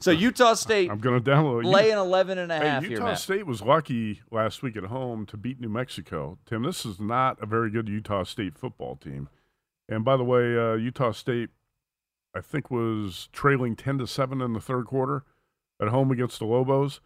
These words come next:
Speaker 2: And they scored. They ended up winning twenty-seven ten, but they scored on a fifty-five-yard fumble return,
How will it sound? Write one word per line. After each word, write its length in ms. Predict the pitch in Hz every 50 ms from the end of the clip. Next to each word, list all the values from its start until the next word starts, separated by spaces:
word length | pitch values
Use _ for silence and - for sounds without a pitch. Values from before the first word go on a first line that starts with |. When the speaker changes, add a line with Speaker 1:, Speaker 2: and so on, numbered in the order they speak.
| _ _ _ _ _
Speaker 2:
And 140 | - 113 110
they 80 | 110 110
scored. 420 | - - - - 156 160 156 127
They 140 | 120 131 143
ended 140 | 156 151 151 143
up 60 | 123
winning 240 | 127 143 139 127 110
twenty-seven 580 | - - 139 127 113 101 - 135 123 110 101 90
ten, 260 | - 151 156 151 135
but 100 | 117 107
they 100 | 95 98
scored 320 | - - - - 139 131 120
on 120 | 113 101
a 40 | 92
fifty-five-yard 840 | - - 156 139 - - 117 - - 131 120 120 113 117 110 101 -
fumble 380 | _ 147 147 147 127 113 104
return, 540 | 101 95 - - 117 101 98 101 98 101 92